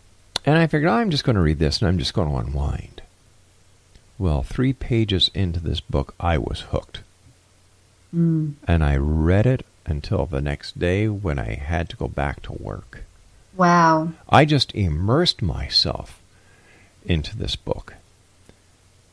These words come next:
Speaker 1: And I love reading because within your mind, when you're reading, you create the set. You create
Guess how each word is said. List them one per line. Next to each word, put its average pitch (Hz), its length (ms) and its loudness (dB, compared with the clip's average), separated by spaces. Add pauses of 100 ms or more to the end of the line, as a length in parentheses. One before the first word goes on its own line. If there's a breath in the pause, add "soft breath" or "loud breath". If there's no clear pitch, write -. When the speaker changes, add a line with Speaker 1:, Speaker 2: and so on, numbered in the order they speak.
Speaker 1:
And 110 340 2 (160)
I 117 140 4
love 135 520 4
reading 90 460 6
because 101 500 0
within 113 420 2
your 147 140 4
mind, 110 720 4 (140)
when 85 160 -2
you're 131 180 2
reading, 120 440 0 (840 soft breath)
you 107 160 4
create 104 560 -4
the - 80 -6
set. - 440 -4 (720 soft breath)
You 107 340 4
create 110 640 0